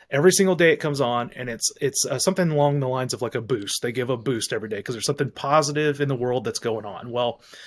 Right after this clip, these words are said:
the other day I was watching, and there was a guy on there that has developed this new app that just sounds so awesome. It's called the Gas app, and it is specifically for teens because everything in the world is for teens, especially when it comes to apps.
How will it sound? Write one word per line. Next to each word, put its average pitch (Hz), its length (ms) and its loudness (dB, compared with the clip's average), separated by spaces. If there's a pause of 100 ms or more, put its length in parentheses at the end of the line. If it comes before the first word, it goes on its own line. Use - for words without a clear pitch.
(240)
the 143 80 4
other 185 120 8
day 180 160 6
I 170 40 6
was 135 120 4
watching, 120 520 0
and 123 300 -4
there 131 80 -4
was 139 100 -4
a 165 40 -8
guy 175 220 2
on 156 100 0
there 139 180 2
that 131 140 0
has 120 140 -6
developed 127 500 -2
this 151 180 -6
new 135 260 -2
app 107 380 -6 (320)
that 117 360 -2 (500)
just - 180 0
sounds 127 280 -2
so 147 320 4
awesome. 117 340 -2
It's - 100 -14
called 139 240 0
the 185 80 0
Gas 156 460 2
app, 101 420 -8 (460)
and 123 100 -4
it 120 120 -2
is 120 200 0
specifically 190 680 0
for 196 220 6
teens 151 420 0
because 127 500 -2 (200)
everything 135 300 0
in 139 60 0
the 139 80 2
world 139 180 4
is 143 100 0
for 147 160 4
teens, 123 320 -6
especially 127 400 0
when 135 140 0
it 127 60 -10
comes 131 220 -8
to 160 100 -6
apps. 110 320 -6